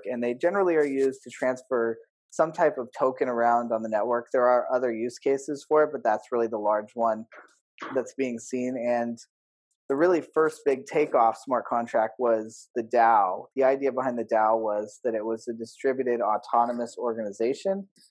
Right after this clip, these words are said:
And how that would work is that there would be a whole bunch of members who would buy into this dao and they would have dao tokens. And all the funds that they put into this dao and,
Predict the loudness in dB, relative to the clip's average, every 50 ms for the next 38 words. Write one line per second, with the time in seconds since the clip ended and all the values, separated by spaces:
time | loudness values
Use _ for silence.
0 | _ _ _ _ _ -6 -2 0 0 0 0 0 -2 -4 -8 -8 -10 -4 2 4
1 | 4 6 4 4 2 0 -4 -4 0 0 2 2 2 0 -2 -2 -2 -2 -2 -2
2 | 0 0 0 0 0 -2 -2 0 0 0 0 0 -2 -4 -4 -2 0 -2 -2 -2
3 | -2 -2 0 0 0 -2 -6 _ _ _ _ _ _ _ -4 0 0 2 2 4
4 | 2 2 2 -2 -2 -2 -2 -2 -2 0 2 2 4 4 4 2 0 -4 -8 -8
5 | -8 -8 -6 -4 -4 -4 -2 2 2 4 6 6 6 4 2 0 -2 -2 -2 -2
6 | -2 0 2 2 2 0 -2 -2 2 4 4 4 4 2 0 -2 0 0 0 0
7 | 2 0 0 0 0 -4 -12 -14 _ _ _ -4 -2 0 0 2 2 0 0 -4
8 | -8 -12 _ _ 0 2 4 4 2 0 -4 -6 _ 2 4 4 4 2 0 0
9 | -2 0 0 0 -2 -2 -2 -2 -2 -2 -2 -4 -8 -8 -8 -6 -6 -4 -4 -4
10 | -6 -4 -2 2 4 4 6 6 4 4 2 0 -4 -6 -10